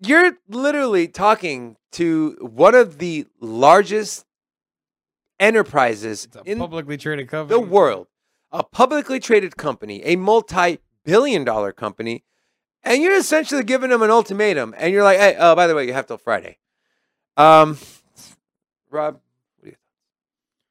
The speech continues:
Speaker 2: It's sad that we're here. Why don't you spend those hacking efforts and, uh, try to do some good in the world? Uh, you know.
Speaker 1: They are doing good in the world. They're letting people mine crypto, I guess.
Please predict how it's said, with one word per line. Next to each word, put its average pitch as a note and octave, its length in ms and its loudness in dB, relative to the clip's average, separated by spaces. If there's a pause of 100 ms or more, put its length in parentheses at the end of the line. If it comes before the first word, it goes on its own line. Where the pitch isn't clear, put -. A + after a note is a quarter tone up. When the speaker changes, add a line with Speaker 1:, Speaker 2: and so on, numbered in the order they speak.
(260)
Speaker 2:
It's - 140 -14
sad F2 540 -10
that F#2+ 120 -10
we're F#2 200 -12
here. F#2+ 420 -12 (420)
Why F3+ 160 -8
don't D#4 160 -4
you C#4 80 0
spend G#3 400 -6
those E3+ 160 -4
hacking D#3 380 -6
efforts B2 480 -12
and, G#2+ 200 -10
uh, G2+ 140 -6
try F#3 160 -8
to A#3 80 -8
do A#3+ 60 -8
some G#2+ 180 -10
good G#2 200 -8
in F#2+ 40 -20
the D#2+ 80 -20
world? D2+ 280 -20 (760)
Uh, G2 420 -12 (220)
you A2+ 160 -10
know. A2 100 -8
Speaker 1:
They A2+ 60 -4
are C#4+ 160 2
doing A#3+ 240 -2
good F3 120 4
in E3 40 -6
the D3+ 100 0
world. C#3 240 4
They're C#3 60 0
letting G#3+ 220 0
people G#3+ 200 -8
mine G#3 260 -6
crypto, F3+ 460 -6 (2250)
I A2+ 40 -20
guess. G#2+ 300 -20